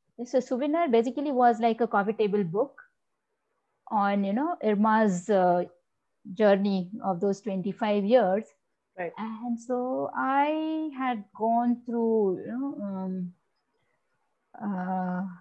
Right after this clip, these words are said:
Speaker 1: you know, some of Irma's history.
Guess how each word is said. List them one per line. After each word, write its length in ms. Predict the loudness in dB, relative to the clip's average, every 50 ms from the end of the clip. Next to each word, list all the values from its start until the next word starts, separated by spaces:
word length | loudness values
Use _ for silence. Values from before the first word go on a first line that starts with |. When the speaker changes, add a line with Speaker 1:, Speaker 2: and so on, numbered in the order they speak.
| _ _ _ _ _
Speaker 1:
you 60 | -8 -6
know, 100 | -6 -6
some 440 | -4 -2 0 2 2 0 -2 -4 -2
of 400 | 0 2 4 4 2 0 -8 -6 -2 0
Irma's 440 | 2 2 2 2 2 0 0 -2 -2
history. 720 | -2 -4 -4 -4 -8 -14 -10 -8 -6 -6 -6 -6 -8 -10